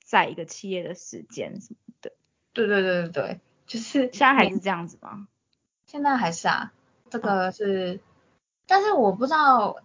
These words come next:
Speaker 2: 我们读的领域不一样，是不是会有变化，这就是，
Speaker 1: 哦，也是，
Speaker 2: 呃，
Speaker 1: 产业的不同。
Speaker 2: 对，这个我，对，产业的不同，只是等于说你就是一个，呃，
Speaker 1: 老菜。
Speaker 2: 比如说我刚刚讲的那些，比如说我三十几岁进去，然后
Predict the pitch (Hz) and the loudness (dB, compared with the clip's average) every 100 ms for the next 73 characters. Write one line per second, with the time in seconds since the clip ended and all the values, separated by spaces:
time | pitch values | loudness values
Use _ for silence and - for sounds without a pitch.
0 | _ _ _ _ - 202 180 180 175 - | _ _ _ _ -4 -2 0 -2 -2 -4
1 | 180 220 190 170 180 208 214 190 190 175 | 0 2 2 2 0 0 -2 0 0 -2
2 | - 190 175 196 185 - - 220 180 165 | -4 -8 -8 -6 -6 -6 -2 -4 -4 -10
3 | 196 - _ - 214 - 214 202 196 185 | -12 -12 _ -6 -6 -4 -6 0 0 0
4 | 175 - - - - - _ 175 240 208 | -6 -14 -16 -16 -16 -20 _ -2 2 2
5 | 254 254 185 - - _ _ _ - 240 | 4 4 4 0 -8 _ _ _ -4 -4
6 | 220 196 208 247 214 214 202 170 180 254 | -2 -2 0 0 -2 -6 -6 -6 -2 0
7 | 277 - - - _ _ - 233 208 202 | 0 -4 -20 -20 _ _ 0 0 2 0
8 | 233 233 240 247 240 202 185 170 160 180 | 2 2 4 2 -2 -4 -2 -2 -6 -12
9 | _ - 247 254 254 220 202 180 170 156 | _ -10 -6 -2 -2 0 0 0 -2 -4
10 | 254 _ _ _ _ _ _ _ _ _ | -12 _ _ _ _ _ _ _ _ _
11 | _ _ - 208 185 175 175 175 202 202 | _ _ 0 2 4 2 0 0 0 0
12 | 254 277 208 202 233 233 175 170 185 196 | 2 2 4 4 2 0 -2 -2 -4 -2
13 | 185 196 196 _ _ _ 196 220 254 226 | -2 -2 -4 _ _ _ 0 4 4 4
14 | 175 - 202 214 233 196 180 - 165 143 | 0 -2 -2 -2 -2 -6 -8 -10 -16 -10
15 | 220 190 208 185 185 208 170 170 196 190 | -6 -4 -2 -4 -2 -2 -2 0 0 -2